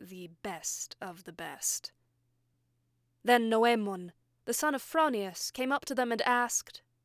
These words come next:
"Antinous, do we or do we not have any idea when Telemachus might come back from sandy Pylos?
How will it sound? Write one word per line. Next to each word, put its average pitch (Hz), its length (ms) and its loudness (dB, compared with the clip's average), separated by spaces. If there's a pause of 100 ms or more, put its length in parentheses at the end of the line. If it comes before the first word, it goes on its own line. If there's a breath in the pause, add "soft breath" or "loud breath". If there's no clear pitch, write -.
(480)
"Antinous, 285 560 4
do 285 140 2
we 320 200 2
or 233 100 2
do 226 100 2
we 226 120 2
not 208 220 4
have 196 140 -4
any 208 260 0
idea 180 540 -2
when 202 180 -10
Telemachus 196 600 0
might 185 180 -2
come 202 200 -6
back 190 260 2
from 190 140 -8
sandy 190 360 -4
Pylos? 202 540 -2